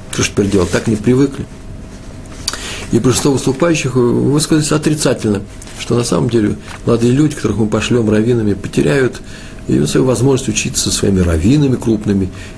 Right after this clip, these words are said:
и потеряют и в своей награде, э, за то, что они, э, в награду за изучение Торы.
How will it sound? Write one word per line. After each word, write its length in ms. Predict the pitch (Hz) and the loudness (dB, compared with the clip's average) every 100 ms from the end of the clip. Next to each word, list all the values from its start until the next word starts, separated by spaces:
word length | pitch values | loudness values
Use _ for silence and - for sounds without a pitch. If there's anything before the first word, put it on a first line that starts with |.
| - | 0
и 180 | 107 98 | 2 2
потеряют 600 | 98 95 101 107 110 104 - - | 0 0 2 4 2 0 -6 -2
и 60 | 123 | 0
в 80 | |
своей 180 | - 139 | 2 2
награде, 460 | 151 160 180 170 - - - - - | 2 2 2 0 -4 -10 -16 -16 -4
э, 140 | - 101 | 0 2
за 420 | 87 120 123 117 - - - - - - | 2 2 2 -2 -8 -14 -14 -14 -14 -6
то, 200 | - 120 | 0 0
что 240 | 117 - 104 | 0 -2 0
они, 320 | 92 95 98 - - - | 2 2 0 -2 -12 -2
э, 260 | 107 104 - | 2 2 2
в 100 | 110 | 2
награду 280 | 120 127 | 2 2
за 80 | 104 | 2
изучение 420 | 98 92 - 101 | 2 0 0 2
Торы. 320 | 98 92 87 | 2 0 0